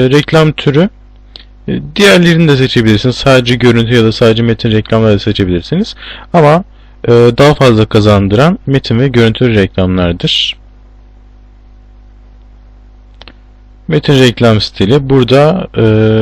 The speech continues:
mesela bu aşağı taraftan da özel olarak oluşturabilirsiniz. E, renklerini ayarlıyorsunuz. Özellikle yazı reklamlarındaki renkleri ayarlıyorsunuz. Mesela şöyle yaparsak bakın bu şekilde çıkıyor.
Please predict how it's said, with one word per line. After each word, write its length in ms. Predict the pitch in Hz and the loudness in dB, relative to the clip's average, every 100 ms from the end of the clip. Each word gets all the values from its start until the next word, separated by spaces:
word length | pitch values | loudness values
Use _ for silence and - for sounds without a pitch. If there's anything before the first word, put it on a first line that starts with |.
| 107 | -2
mesela 420 | - - - 98 104 | -6 -8 -6 -4 -2
bu 80 | |
aşağı 300 | 87 - 107 | -2 0 -2
taraftan 580 | 101 104 101 - 104 101 | -2 -2 -2 -2 -2 0
da 60 | 101 | -2
özel 280 | 104 101 104 | 0 0 2
olarak 300 | 98 101 104 | 2 0 -2
oluşturabilirsiniz. 1160 | 101 - 104 104 104 107 - 107 127 - - - - - - - - | -4 -4 -4 -2 -2 -4 -4 -4 -6 -8 -16 -20 -20 -20 -20 -20 -8
E, 100 | 110 104 101 | -2 0 0
renklerini 920 | - - 113 123 117 - 117 117 107 - | -2 -4 0 0 0 0 0 2 -2 -4
ayarlıyorsunuz. 840 | 110 95 87 87 90 - 95 90 92 | -2 0 0 0 -2 -2 -4 -4 -2
Özellikle 400 | 98 95 - 98 | 0 -2 0 0
yazı 280 | 95 101 | 0 2
reklamlarındaki 840 | 101 87 - 92 92 87 85 98 117 | 0 -2 -2 -2 -2 -4 -4 -4 -2
renkleri 480 | 98 98 101 101 98 - - - - - - | -4 -4 -2 -2 -4 -10 -20 -20 -20 -20 -6
ayarlıyorsunuz. 1040 | 95 87 80 80 80 - 92 147 196 - - - - - - - - - - - - | -2 0 0 0 -2 -4 -4 -4 -4 -8 -14 -18 -20 -20 -20 -20 -20 -20 -20 -20 -16
Mesela 260 | - 87 92 | -10 -8 -6
şöyle 280 | - 87 80 | -4 -4 -4
yaparsak 680 | 78 80 82 - 147 - | -6 -8 -8 -4 -6 -6
bakın 340 | - - 80 - | -14 -12 -12 -8
bu 60 | |
şekilde 400 | - - 80 76 | -8 -8 -10 -8
çıkıyor. 420 | - - 110 147 | -8 -6 -4 -4